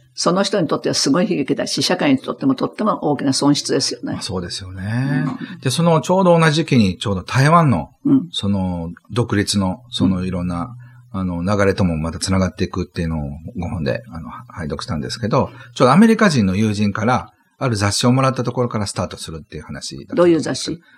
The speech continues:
Speaker 2: あの、台湾の。
Speaker 1: あ、違う違う違う違う。
Speaker 2: 百九十六年ぐらいじゃなかったですか？
Speaker 1: あのね、六十年に台湾青年が創刊されるんです。
Speaker 2: はい、はい、はい。あ、台湾青年だ。はい、はい、はい。
Speaker 1: ね。だから、来た翌年。
Speaker 2: うん。
Speaker 1: で、キャンパスでは、ああいう六十年の安保である。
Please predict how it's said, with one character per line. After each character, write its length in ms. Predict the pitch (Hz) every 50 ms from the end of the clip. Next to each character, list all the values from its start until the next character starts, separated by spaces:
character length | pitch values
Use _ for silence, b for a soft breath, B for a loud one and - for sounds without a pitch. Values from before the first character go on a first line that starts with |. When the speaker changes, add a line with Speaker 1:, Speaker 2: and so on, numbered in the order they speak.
| b _
Speaker 2:
あ 100 | 92 95
の、 260 | 92 87 85 82 82
台 280 | - 262 175 110 110
湾 120 | 107 - -
の。 60 | 311
Speaker 1:
あ、 20 |
違 120 | 294 - 285
う 40 | 247
違 20 |
う 40 | 208
違 100 | 196 -
う 40 | 170
違 160 | 147 - -
う。 80 | - - _ _ _ _ _ _ _ - -
Speaker 2:
百 720 | 160 170 180 180 175 175 170 165 160 147 143 - - 107 98 120 123
九 80 | 131 117
十 80 | 110 117
六 0 |
年 80 | 113
ぐ 60 | 110 196
ら 40 |
い 40 | 214
じ 60 | 208
ゃ 40 | 285
な 0 |
か 0 |
っ 0 |
た 0 |
で 40 | 247
す 60 | 247
か？ 40 | 269
Speaker 1:
あ 20 |
の 80 | 277 254
ね、 120 | 247 254 220 196
六 60 | 170
十 0 |
年 80 | 151 151
に 240 | 175 208 208 147 - 110 98 165
台 180 | - 202 226 233
湾 120 | 247 240
青 240 | 233 220 - 240 220
年 140 | 202 170 139
が 100 | 135 135
創 220 | - - 202 202
刊 180 | 202 - 208 196
さ 140 | - 202 180
れ 100 | 185 180
る 80 | 143
ん 20 | 127
で 60 | -
す。 80 | 151
Speaker 2:
は 60 | 196 196
い、 40 |
は 60 | 147 110
い、 20 |
は 40 | 90
い。 40 | 80
あ、 0 |
台 0 |
湾 0 |
青 0 |
年 0 |
だ。 60 | -
は 140 | - - 120
い、 40 | -
は 120 | - -
い、 40 | 87
は 20 | 101
い。 40 | 101
Speaker 1:
ね。 200 | 240 - - - - 101 87 B B B B _ _ _ _ _ _ -
だ 100 | - 185 175
か 60 | 156
ら、 60 | - - _ _ _ _ _ _ -
来 80 | -
た 80 | - 220
翌 220 | 180 175 170 175
年。 320 | 156 151 147 - - 123 -
Speaker 2:
う 40 | -
ん。 300 | 120 107 92 80 78 - _ _ _ -
Speaker 1:
で、 80 | 254 269
キ 140 | - - 285
ャ 20 |
ン 80 | 277 240
パ 80 | 247
ス 160 | 202 - 202 170
で 120 | 208 226
は、 280 | 240 254 220 175 - 156
あ 80 | 151
あ 60 | 160
い 120 | 160 151 160
う 60 | 156
六 160 | 151 139 143
十 140 | 151 160 151
年 200 | 147 147 143 139
の 120 | 143 143
安 140 | 143 143 139
保 140 | - - 120
で 120 | 113 107
あ 80 | - -
る。 80 | -